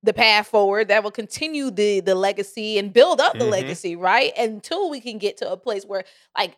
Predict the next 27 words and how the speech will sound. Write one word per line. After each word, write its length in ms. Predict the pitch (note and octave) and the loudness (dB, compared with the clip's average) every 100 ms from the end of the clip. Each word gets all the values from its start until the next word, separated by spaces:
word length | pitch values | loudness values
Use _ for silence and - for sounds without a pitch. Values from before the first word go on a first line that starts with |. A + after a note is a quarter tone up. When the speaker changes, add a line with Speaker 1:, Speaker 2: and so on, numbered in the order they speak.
| - | -2
Speaker 1:
our 160 | G#3 | -2
shit 260 | - - G3+ | -2 -2 -2
is 160 | F#3+ - | -2 -6
fucking 460 | - D#3+ - E3+ | -8 -8 -10 -20
strong. 420 | - A#3+ C#4 D3+ A#2 _ - | -12 -4 -2 -2 -8 _ -10
And 380 | G3 F#3 F3+ C3 | -6 -6 -6 -4
Speaker 2:
Yep. 240 | G#2+ - _ - | -4 -6 _ -4
Speaker 1:
it's 200 | G#3 - | -4 0
something 300 | G#3 G#3 G#3 | -4 -2 -2
that 140 | F3+ | -2
cannot 380 | - F#3+ E3+ - | -2 -8 -10 -8
be 160 | F3 C#3+ | -10 -10
ignored. 520 | F#3 F#3 G#3 C2 D2+ _ _ _ - | -8 -2 -2 -2 -10 _ _ _ 0
And 340 | F#3 F#3 F3+ | 2 0 0
that's 180 | F#3 G3+ | 0 0
still 180 | - A#3+ | 2 2
something 680 | - A3 A3 - G#3 G3+ G3 | 2 -6 -6 -8 -8 -8 -4
that 160 | F3 | -4
still, 560 | - - G#3+ G3+ F#3 - _ _ - | -4 -4 -2 -2 -4 -12 _ _ -10
it 280 | G#3 G#3 - | -8 -6 0
technically 320 | D#4+ B4+ C#4+ | 0 -2 -8
is 80 | D#4 | -6
in 60 | |
the 120 | D#4 - | -6 -6
infancy 540 | C5+ - - E3+ C#3+ | -8 -12 -16 -16 -18
of. 240 | - - _ - | -20 -20 _ -6
Like, 320 | F#3+ F#3+ | -4 -4